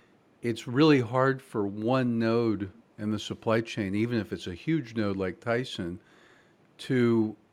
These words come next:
really achieve significant progress in, um, sustainability and E S G broadly, um, without the involvement of the suppliers. So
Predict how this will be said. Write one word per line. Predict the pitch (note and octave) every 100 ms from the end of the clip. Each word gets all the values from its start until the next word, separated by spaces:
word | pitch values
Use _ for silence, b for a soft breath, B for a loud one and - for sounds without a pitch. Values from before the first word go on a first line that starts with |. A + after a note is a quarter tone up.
| _ -
really | C#3 C#3 D#3+ D#3 C#3 A#2+ - -
achieve | A2 - - D3+ D3 C3 A2+
significant | - A#2 G#2 A2+ C3 A#2+ - G2 -
progress | - G2+ G#2 G2+ F#2 F#2 - - b b b b b -
in, | A#2 A2+ G#2+ G#2 -
um, | F#2+ F#2
sustainability | - G2+ - A#2 A2 G2+ F#2 F#2+ G2 G2+ F#2+
and |
E | A2 A#2+
S | G#2
G | - - A#2 A#2+
broadly, | F#2 F#2+ G2 F#2 F#2+ F#2+ b b b b _ -
um, | A#2 A2+ A2 G#2+ - _ _ _ _ -
without | - C3 D#3+ D#3 -
the |
involvement | C#3+ A2+ B2+ D3+ B2+
of | F#2+
the | F#2+
suppliers. | - - G#2 G2 -
So | C3+ B2